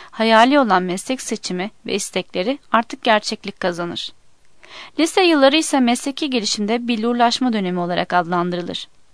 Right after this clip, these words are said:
Zaman kavramı geliştiğinden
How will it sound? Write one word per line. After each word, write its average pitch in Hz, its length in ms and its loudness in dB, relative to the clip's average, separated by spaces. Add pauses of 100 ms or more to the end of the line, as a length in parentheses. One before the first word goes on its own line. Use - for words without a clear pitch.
(600)
Zaman 254 380 8
kavramı 196 400 2
geliştiğinden 185 760 0